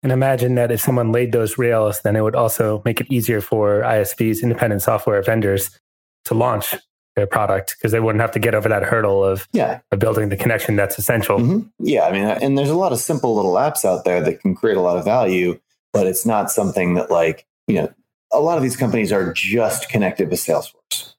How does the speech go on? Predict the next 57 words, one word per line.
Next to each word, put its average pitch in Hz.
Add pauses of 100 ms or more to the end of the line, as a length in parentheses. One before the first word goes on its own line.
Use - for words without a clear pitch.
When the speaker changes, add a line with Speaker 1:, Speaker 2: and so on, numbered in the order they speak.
(200)
Speaker 2:
because 92
it's -
the 90
biggest 90
player 85
in 82
the 82
C -
R 85
M 80
ecosystem. 82
And 80
so -
it's 87
kind 90
of 78
the 90
first -
one 85
that 80
you 87
would 82
connect -
to. 80
And, 78 (440)
but 92
it's 90
the, 95
a -
company 95
is 82
bringing 117
this 90
value 90
to 85
Salesforce, 90
but, 87
you 92
know, 90
so 120
it -
was 139
the 143
first 151
one 110
that 90
we 95
brought, -
right? 82
So 87 (120)
we 139
help 117
field 98
salespeople 87
map 90
and 82
route 85